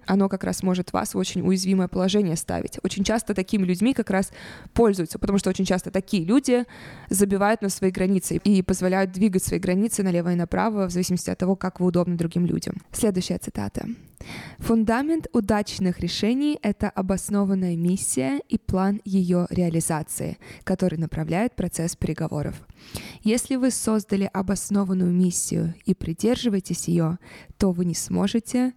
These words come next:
сбиться с пути. Если ваши переговоры служат адекватной миссии,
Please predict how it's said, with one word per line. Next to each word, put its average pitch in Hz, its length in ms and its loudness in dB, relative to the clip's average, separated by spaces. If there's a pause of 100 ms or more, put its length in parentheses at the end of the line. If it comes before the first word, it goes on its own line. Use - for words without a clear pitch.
(240)
сбиться 185 720 0
с - 140 -4
пути. - 400 -4 (400)
Если 277 320 2
ваши 247 260 2
переговоры 202 500 2
служат 190 440 0
адекватной 190 640 0
миссии, 208 560 2